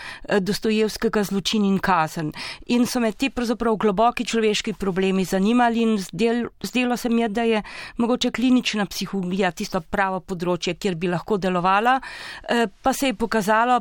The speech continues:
pri raznih, em, torej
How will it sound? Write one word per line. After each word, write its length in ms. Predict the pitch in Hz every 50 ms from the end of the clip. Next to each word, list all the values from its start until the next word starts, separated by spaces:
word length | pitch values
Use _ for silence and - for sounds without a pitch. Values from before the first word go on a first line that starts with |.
| - _
pri 520 | - 208 202 233 233 220 220 220 220 208 - - - - - -
raznih, 760 | - - 214 220 220 220 220 - - 214 226 214 208 202 180 - - - - -
em, 880 | - 190 175 175 170 165 165 160 165 165 170 160 139 156 160 175 165 143 127 - - - 165 196 - - - -
torej 400 | - 185 175 170 165 165 165